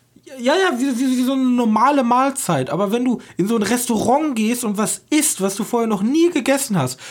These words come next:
und du findest unfassbar lecker, diesen Effekt wirst du halt nie wieder bekommen. Genauso, wenn du irgendwas überrascht, die Überraschung ist halt weg.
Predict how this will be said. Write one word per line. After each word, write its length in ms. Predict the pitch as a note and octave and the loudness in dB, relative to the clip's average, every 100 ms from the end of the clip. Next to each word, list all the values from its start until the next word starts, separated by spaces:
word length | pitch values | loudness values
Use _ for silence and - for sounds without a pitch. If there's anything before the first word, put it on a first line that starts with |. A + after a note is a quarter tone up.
| E3 | -4
und 120 | - A#3 | 0 2
du 100 | B3 | 0
findest 480 | - C4 A3+ - | 0 -2 -4 -4
unfassbar 560 | D4+ F#4 - C#4 - A#3+ | 0 0 0 -2 0 0
lecker, 280 | B3 B3 C#3 | 2 0 0
diesen 260 | G#3+ C4 | -2 -2
Effekt 440 | C4 - - D4 F3+ | -2 0 -2 -2 -2
wirst 200 | A3+ - | -2 0
du 80 | F#3+ | 0
halt 180 | A3+ | 0
nie 220 | A3+ B3 A3 | 0 0 2
wieder 200 | A#3+ E3+ | 2 2
bekommen. 440 | E3 - B3+ B2+ - _ - - | 0 -2 0 -2 -6 _ -20 -2
Genauso, 340 | F3+ A3+ A#3 A#3 | 2 2 4 4
wenn 100 | A#3+ | 4
du 40 | |
irgendwas 320 | A3+ A#3 A3 G#3 | 0 -2 -2 0
überrascht, 360 | G#3+ C4+ D#4+ G3 | 0 0 0 0
die 40 | |
Überraschung 560 | G#3 G#3+ G3 D4 C4+ - | 2 2 2 0 -2 -4
ist 160 | G#3+ | -2
halt 200 | G3 D#3 | -2 0
weg. 240 | A3 B3+ | -2 -4